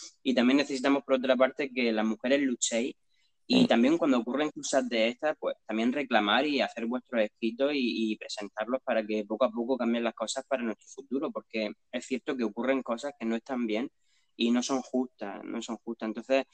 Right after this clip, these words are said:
Speaker 1: sobre todo están muy lejos de la evidencia científica y nosotros somos científicos y deberíamos, eh, estar muy pegaditos
Speaker 2: Mm.
Speaker 1: a la evidencia y todo lo que dijéramos que fuera basado en la eviden-,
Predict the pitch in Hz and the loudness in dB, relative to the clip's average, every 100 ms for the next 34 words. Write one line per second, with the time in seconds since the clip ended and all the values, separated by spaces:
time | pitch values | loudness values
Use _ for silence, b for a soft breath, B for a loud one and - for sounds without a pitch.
0 | b - 123 135 151 156 143 131 135 135 | b 0 2 4 4 4 4 4 4 0
1 | 117 113 117 127 120 107 156 156 135 123 | 2 2 2 -4 -4 -4 -2 -4 -2 2
2 | 107 113 113 120 135 135 143 135 127 - | 2 2 -2 -4 -6 -2 -4 -2 -4 -4
3 | - 135 151 147 123 110 117 127 143 - | -10 -2 0 0 0 2 4 4 4 0
4 | B B _ - 117 117 113 110 - 117 | B B _ -2 0 2 4 4 2 -4
5 | - 135 139 165 151 123 113 180 123 113 | -4 0 4 4 4 4 4 4 4 2
6 | 107 107 120 160 156 123 107 123 139 131 | 2 2 2 0 -2 -2 -2 0 6 6
7 | 135 123 135 135 175 196 _ _ _ 131 | 6 2 0 0 0 -2 _ _ _ -6
8 | 123 131 156 - - - 123 131 139 151 | 2 4 6 4 -4 0 0 4 4 6
9 | 135 127 139 | 6 4 2